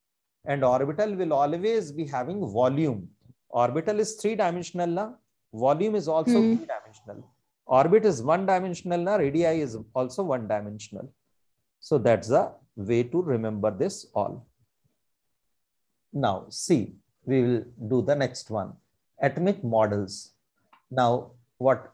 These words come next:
Speaker 1: your next topic is atomic model. Today we will
Speaker 2: Atomic
Speaker 1: do the
Speaker 2: models.
Speaker 1: basic one of this atomic model, and then tomorrow we'll continue the same. Fine. So, uh, now see what, uh, first point is origin of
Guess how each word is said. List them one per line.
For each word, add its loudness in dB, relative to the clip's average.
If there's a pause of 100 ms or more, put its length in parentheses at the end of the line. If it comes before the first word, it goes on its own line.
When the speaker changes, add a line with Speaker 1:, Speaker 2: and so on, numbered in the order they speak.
Speaker 1:
your 2
next -6
topic 0
is -2
atomic -2
model. -4 (180)
Today -2
we -4
will -8
Speaker 2:
Atomic -6
Speaker 1:
do -6
the -2
Speaker 2:
models. -8
Speaker 1:
basic -16
one 0
of -4
this -2
atomic -4
model, 0 (340)
and -4
then -4
tomorrow 2
we'll -2
continue -4
the -4
same. -8 (680)
Fine. -2
So, -2 (320)
uh, -2 (100)
now 0
see 0 (240)
what, 0
uh, -4 (2000)
first 0 (100)
point 0
is -4
origin 2
of -2